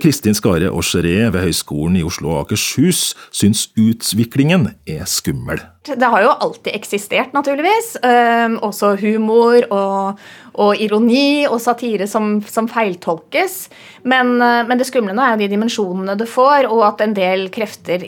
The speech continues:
Speaker 2: eh, i samfunnet kanskje ikke engang er interessert i å avkrefte eller si at "hei, her tok jeg faktisk feil, det, dette stemte ikke, det var, eh, det var ironisk eller humoristisk ment".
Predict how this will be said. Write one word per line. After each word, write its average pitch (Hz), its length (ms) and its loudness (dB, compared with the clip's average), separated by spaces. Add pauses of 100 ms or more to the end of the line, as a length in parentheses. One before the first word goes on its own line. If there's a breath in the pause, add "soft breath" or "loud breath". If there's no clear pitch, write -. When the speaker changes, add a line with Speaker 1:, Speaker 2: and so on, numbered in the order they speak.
(180)
Speaker 2:
eh, 175 320 -2
i 180 140 -4
samfunnet 175 420 -6
kanskje 185 160 -4
ikke 175 140 -6
engang 165 180 -2
er - 80 -6
interessert 185 640 -2 (100)
i 269 380 0 (340 loud breath)
å 233 220 6 (560)
avkrefte 170 760 -2 (220)
eller 196 180 -2
si 196 160 -2
at 175 80 -4
"hei, 170 140 -2 (100)
her 175 160 -2
tok 160 240 -10
jeg 160 80 -6
faktisk 165 320 -10
feil, 185 560 0
det, 170 140 4 (320)
dette 170 180 -8
stemte 156 400 -8
ikke, 165 320 -2
det 165 160 -4
var, 143 240 -4
eh, 156 400 -8
det 160 160 -10
var 139 160 -8
ironisk 156 560 -10
eller 165 140 -8
humoristisk 160 640 -10
ment". 156 340 -8